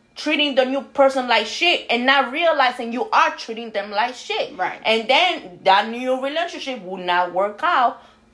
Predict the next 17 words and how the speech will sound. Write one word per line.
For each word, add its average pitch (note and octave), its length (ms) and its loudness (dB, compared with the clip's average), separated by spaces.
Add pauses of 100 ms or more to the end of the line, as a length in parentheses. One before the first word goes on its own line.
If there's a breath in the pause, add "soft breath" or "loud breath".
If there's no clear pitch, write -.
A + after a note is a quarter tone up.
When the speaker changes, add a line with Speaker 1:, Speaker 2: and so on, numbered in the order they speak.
(200)
Speaker 1:
unless C4+ 520 2
you C#4+ 120 -2
let G#3+ 380 0
go F3 400 0
of D#3+ 240 -2
your G3+ 300 -4 (220)
past. - 720 -6
Speaker 2:
Exactly. F3 680 -10
Speaker 1:
'Cause B3 140 2
not, D4 240 4 (400)
not D4 300 2
all C#4 200 4
the B3 100 -4
men A3 400 -6
are F3+ 180 -2
the F3+ 120 -12
same, D3+ 340 -14